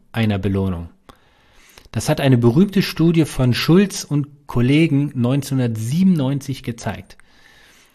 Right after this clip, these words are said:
Also stell dir vor, du freust dich auf deinen Urlaub schon Wochen vorher, wenn die, wenn du die Reise planst. Wird Dopamin im Prinzip schon ausgeschüttet. Nicht erst, wenn du am Strand liegst. Das ist der Grund, warum Vorfreude so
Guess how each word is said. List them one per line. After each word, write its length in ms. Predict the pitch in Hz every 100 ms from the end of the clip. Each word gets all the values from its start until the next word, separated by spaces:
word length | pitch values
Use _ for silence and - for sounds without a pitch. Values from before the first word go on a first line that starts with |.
| _ _ _
Also 200 | - 117
stell 260 | 107 - 175
dir 100 | 190
vor, 220 | - 156
du 100 | 156
freust 400 | 131 - 180 185
dich 160 | 151 143
auf 120 | 123
deinen 220 | - 117
Urlaub 460 | 175 208 220 226 - - - _
schon 320 | - 127 127
Wochen 300 | 120 180 180
vorher, 580 | 160 - 139 131 139 - - _ _
wenn 160 | 117 110
die, 260 | 107 107 123
wenn 100 | 110
du 80 | 110
die 140 | 113
Reise 340 | 104 123 127
planst. 640 | 131 98 98 87 - - _ _ - - - - - -
Wird 200 | 117 127
Dopamin 420 | 131 110 110 127
im 240 | 139 139
Prinzip 460 | - 123 117 - 120
schon 220 | - 175
ausgeschüttet. 640 | 175 185 - - 104 95
Nicht 260 | 151 190 -
erst, 280 | - 156 -
wenn 140 | 139
du 100 | 127
am 100 | 110
Strand 320 | 110 - 127
liegst. 400 | 170 190 190 - _
Das 200 | 131 127
ist 120 | -
der 80 | 113
Grund, 320 | - 123 113
warum 200 | 104 98
Vorfreude 600 | - 117 113 - 117 127
so 160 | -